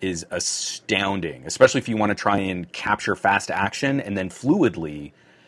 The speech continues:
like, go into slow motion and then right back without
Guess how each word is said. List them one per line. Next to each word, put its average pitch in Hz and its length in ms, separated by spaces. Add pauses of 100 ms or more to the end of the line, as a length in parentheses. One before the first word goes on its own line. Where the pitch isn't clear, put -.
(360)
like, 90 320
go 107 200
into 104 140
slow 98 320
motion 92 580
and 92 160
then 87 120
right 90 240
back 95 280
without 87 280